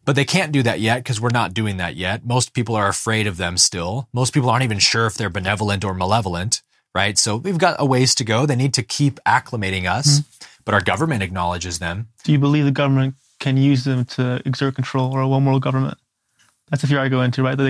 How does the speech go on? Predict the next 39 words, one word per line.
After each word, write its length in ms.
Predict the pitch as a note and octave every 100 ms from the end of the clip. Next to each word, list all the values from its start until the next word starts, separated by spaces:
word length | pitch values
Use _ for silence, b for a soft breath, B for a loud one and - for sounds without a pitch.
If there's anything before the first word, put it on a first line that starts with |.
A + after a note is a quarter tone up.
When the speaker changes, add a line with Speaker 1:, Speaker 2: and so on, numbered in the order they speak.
| C3
Speaker 2:
they 80 |
c-, 80 | -
that 200 | D#3 C3+
they 240 | - D3+ D3
may 180 | C#3+ C#3
be 260 | D3 C3+ B B B B B
disclosing 560 | - C#3 - D3 D#3 C#3+
them 380 | B2+ B2+ B2+ B2+ _
in 60 | C3+
an 80 |
effort 260 | B2+ B2 B2
to 100 | -
create 260 | B2+ B2+ B2
some 80 | C3
kind 220 | C3 B2
of, 120 | A#2
"This 60 | C3+
is 100 | A#2
out 220 | A#2 A#2+
there," 160 | A2+ A#2+
but 120 | C3
Speaker 1:
Oh, 60 | G3+
Speaker 2:
some, 60 |
Speaker 1:
for 100 | E3+
sure. 300 | E3+ F3+ F2+ -
Speaker 2:
some 100 | C#3+
Speaker 1:
Yeah. 100 | C3
Speaker 2:
hologram 440 | D3 D3 C#3 B2+
to 60 | A#2+
be 80 | C3
like, 120 | B2+
"Oh, 100 | C#3+
we 140 | C3+
all 100 | C#3
need 240 | C#3 C#3 C3+ - -
a 120 | - B2+
one 180 | C3+
world, 240 | C#3 C3+ C3
uh, 340 | C3 C3+ C3+